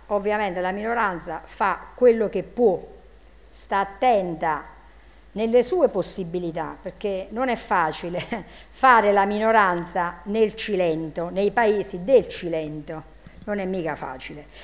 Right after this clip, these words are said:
Eh, io ho preparato delle carte perché ci siamo studiati io e il mio consulente il rendiconto di gestione duemilaventi, dopo io, eh, lo darò al segretario comunale, quindi lo metteremo agli atti.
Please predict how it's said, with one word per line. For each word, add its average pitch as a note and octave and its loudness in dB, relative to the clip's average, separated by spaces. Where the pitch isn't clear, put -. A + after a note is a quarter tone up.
Eh, F#3+ 0
io D#4+ 4
ho C#4+ 6
preparato G3 4
delle G#3 -2
carte C#4+ 4
perché F3+ -4
ci F#3 -8
siamo F#3+ -2
studiati G3 0
io D4 2
e - 6
il B3+ 2
mio G#3 -2
consulente F3+ -6
il G#3+ 2
rendiconto G#3 0
di F#3+ -8
gestione A#3 -2
duemilaventi, G#3+ 0
dopo A3 0
io, G3 2
eh, F3+ -2
lo F3 0
darò F3+ 2
al F3 -2
segretario F3 -6
comunale, F#3+ -4
quindi F3 -6
lo E3+ -4
metteremo F3 -8
agli F3+ -6
atti. E3+ -6